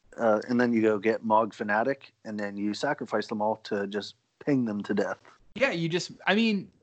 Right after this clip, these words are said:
Speaker 2: that's, that's, that's a way to win a game. You can also just have this as a value card. Like, this is going to be incredibly playable. It's going to be played in some number. I don't know if it's gonna be four, but some number in Legacy Goblins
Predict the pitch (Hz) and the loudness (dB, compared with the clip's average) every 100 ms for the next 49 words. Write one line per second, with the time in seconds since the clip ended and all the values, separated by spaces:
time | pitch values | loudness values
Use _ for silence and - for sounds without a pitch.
0 | _ 160 226 254 - 269 311 - 233 277 | _ 2 2 2 0 0 0 -2 -2 2
1 | 285 220 208 208 226 202 190 139 139 185 | 2 4 4 4 2 0 0 0 0 0
2 | 220 - _ - 190 285 349 - 202 202 | -6 -8 _ 0 2 4 2 4 2 2
3 | 247 254 262 - _ 139 120 165 190 - | 0 0 -4 -12 _ -8 2 4 4 2
4 | 165 143 151 143 135 127 113 127 143 170 | 2 4 2 2 0 2 2 0 2 2
5 | 165 175 139 202 285 180 196 185 170 160 | 2 0 2 2 2 0 2 0 0 -2
6 | 160 170 - _ - 151 143 123 - - | -2 -4 -10 _ -2 0 0 -2 -6 -14
7 | - 175 180 165 147 127 123 117 117 156 | -4 2 4 4 2 2 0 -2 -4 -4
8 | 180 240 220 190 - 202 170 156 143 - | 2 4 4 2 4 4 4 2 0 2
9 | 151 147 151 135 143 160 175 208 233 220 | 4 4 4 2 2 4 4 4 2 0
10 | 208 196 156 - 139 151 170 143 - - | -2 -2 -2 -2 2 4 2 0 -2 0
11 | 160 156 139 151 180 202 _ _ _ - | 2 2 2 2 -2 -4 _ _ _ -2
12 | 165 156 139 135 147 139 117 131 156 175 | 2 4 4 2 0 0 0 2 2 0
13 | 190 | -4